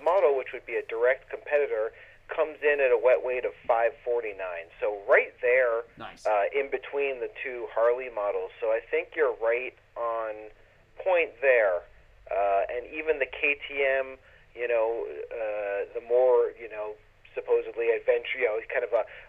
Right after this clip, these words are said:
Speaker 1: a more adventure-minded or a more, uh, dual sport-minded adventure bike, uh, still is about five hundred and thirty pounds. So they're all right in the same ballpark,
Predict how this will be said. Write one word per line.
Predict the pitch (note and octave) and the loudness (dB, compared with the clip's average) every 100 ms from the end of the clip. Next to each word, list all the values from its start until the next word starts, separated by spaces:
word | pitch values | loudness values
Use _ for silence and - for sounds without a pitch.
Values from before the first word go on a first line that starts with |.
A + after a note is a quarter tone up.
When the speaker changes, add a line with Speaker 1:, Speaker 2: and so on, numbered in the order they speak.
| - | -8
Speaker 1:
a | A2 | 0
more | C3 B2 | 6 6
adventure-minded | A2+ C3 B2+ - A#2+ A#2 A2+ A#2+ A2+ A2+ A2+ | 6 2 0 0 0 0 -2 -2 0 4 4
or | G#2+ G2+ G2+ | 4 2 0
a | A2+ A2+ | -2 -6
more, | A2+ A2+ G#2+ | -4 -2 0
uh, | F#2+ F#2+ B2 | -2 -4 -8
dual | C3 - | -12 -6
sport-minded | A#2 G#2+ F2+ A2 A2+ A2 A2 | 0 0 -2 -6 -6 -4 -2
adventure | G#2 G2+ A2 A2 A2+ G#2+ | -2 -4 -6 -6 -6 -2
bike, | G#2+ G2+ G#2+ - - - - | -2 -2 -4 -12 -20 -12 -2
uh, | - - - | 0 0 -2
still | - B3 A#2+ | 2 2 2
is | G#2+ A2 A#2+ | -4 -6 -4
about | A2+ A2 - | 0 0 0
five | A2+ A2 - | -2 -2 -4
hundred | B2 A2 A2 G#2 | -8 -8 -8 -8
and | - | -8
thirty | A#2 G#2+ G#2+ - | -6 -6 -8 -12
pounds. | A2 G#2 F2+ - - | -10 -8 -12 -16 -2
So | B2 A#2+ A#2 - - | 2 2 0 -8 -8
they're | - C3+ | 0 4
all | - F3+ F3 | 6 6 4
right | A#2 B2 B2+ | 2 0 -2
in | B2+ A#2 | -10 -8
the | G2+ - | -10 -6
same | A#2+ A2+ G#2+ | -4 -4 0
ballpark, | G#2 A2+ - B2 A#2+ - | 0 2 4 4 4 0